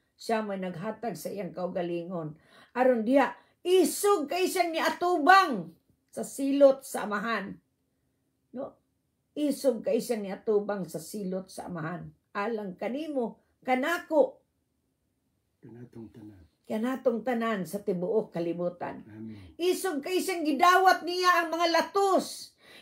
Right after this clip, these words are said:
Speaker 1: Isog siyang gidawat niyang purung-purungan siya sa tunok. Isog siyang gidawat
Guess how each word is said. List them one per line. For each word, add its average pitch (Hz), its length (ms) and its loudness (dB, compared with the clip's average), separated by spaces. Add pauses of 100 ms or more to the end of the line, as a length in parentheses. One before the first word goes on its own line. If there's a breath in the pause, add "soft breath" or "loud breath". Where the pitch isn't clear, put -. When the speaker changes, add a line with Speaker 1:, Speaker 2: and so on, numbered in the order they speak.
Speaker 1:
Isog 381 460 2
siyang 349 240 0
gidawat 359 480 6
niyang 349 240 -2
purung-purungan 359 1040 2
siya 320 160 -2
sa 294 160 2
tunok. 294 480 4 (400 loud breath)
Isog 381 480 4
siyang 349 240 0
gidawat 370 640 6